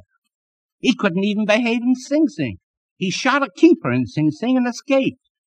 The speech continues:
But he was apprehended, brought back, and placed on the electric chair and electrocuted. So don't you see, if you have the right kind of a family, it's easy to get a telephone.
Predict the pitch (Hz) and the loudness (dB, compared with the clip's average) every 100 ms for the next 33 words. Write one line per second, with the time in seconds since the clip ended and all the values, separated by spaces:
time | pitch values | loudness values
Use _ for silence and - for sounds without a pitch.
0 | _ _ _ _ _ _ _ _ _ 190 | _ _ _ _ _ _ _ _ _ 0
1 | 180 175 160 202 240 254 294 285 214 104 | 2 2 2 0 0 0 2 2 0 -2
2 | _ _ _ _ _ _ 104 208 202 196 | _ _ _ _ _ _ -2 2 2 2
3 | 190 196 262 262 190 175 - _ - 214 | 0 0 0 -2 -4 -4 -10 _ -4 -2
4 | 233 - 202 214 208 208 254 - - 147 | -4 -4 -4 -2 -2 0 -2 -2 -12 -14
5 | - 175 185 254 254 269 302 - 170 - | -8 -2 0 2 2 2 0 -4 -6 -4
6 | 131 98 - _ _ _ _ _ _ _ | -6 -6 -12 _ _ _ _ _ _ _
7 | 160 147 143 123 127 - 127 110 87 - | 0 4 4 4 0 -4 -4 -4 -6 -14
8 | _ _ _ _ _ _ 120 123 113 151 | _ _ _ _ _ _ -12 -10 -6 -4
9 | 147 117 107 135 175 - 143 147 131 87 | -4 -4 -4 -2 -2 -4 -2 -2 -2 -6
10 | 87 120 131 165 110 82 _ _ _ _ | -10 -2 0 0 -2 -10 _ _ _ _
11 | - 127 - 170 185 117 107 110 113 104 | -6 -6 -4 2 4 4 0 -2 -4 0
12 | 123 131 _ 135 120 123 - - 113 101 | 0 0 _ -4 -2 -2 -4 -4 -4 -4
13 | 101 - | -8 -20